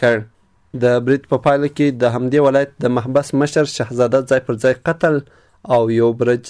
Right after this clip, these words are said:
تخریب شو. د یاد مرکز اړوند د هندوګک او سیزنک په سیمو کې وړمه ورځ سهار د مزدور عسکرو په شوبله د خښ کړای شوي ماین په مټ چاودنه ترسره شوه. د چاودنې له امله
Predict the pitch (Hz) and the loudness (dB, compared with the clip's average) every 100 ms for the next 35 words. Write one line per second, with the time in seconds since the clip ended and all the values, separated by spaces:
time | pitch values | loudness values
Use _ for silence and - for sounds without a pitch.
0 | - 170 156 160 135 110 - 120 113 - | -4 -4 -2 -2 -2 -2 -2 -2 -2 -8
1 | _ _ _ _ - 120 117 120 131 139 | _ _ _ _ -6 0 2 2 2 0
2 | 139 - 151 147 156 151 147 139 123 117 | -4 -2 -4 -2 -2 0 2 0 0 0
3 | 120 120 127 123 123 147 147 - 127 120 | 0 0 -2 -2 0 -2 -2 -2 0 0
4 | - - 117 120 147 - 143 - 143 143 | -2 -4 -2 0 -2 -4 -6 -2 -2 0
5 | 147 147 151 _ 139 147 156 151 147 143 | 0 0 -2 _ 0 0 2 2 2 0
6 | - 127 143 143 120 117 117 120 139 135 | -2 -2 0 0 0 0 0 0 0 0
7 | - 135 131 120 107 147 143 143 139 - | 0 0 0 -2 0 0 2 0 -2 -10
8 | _ _ - 117 117 117 127 - 120 113 | _ _ -6 0 0 0 -4 0 -2 0
9 | 165 160 127 127 - 117 123 - - 160 | 0 2 2 0 0 -2 -2 -4 -2 0
10 | 143 113 107 - - 113 107 123 117 110 | 2 0 -4 -6 -4 -2 -2 0 0 -2
11 | _ _ - 120 113 117 117 117 117 117 | _ _ -2 -2 2 0 0 2 2 2
12 | 117 | 0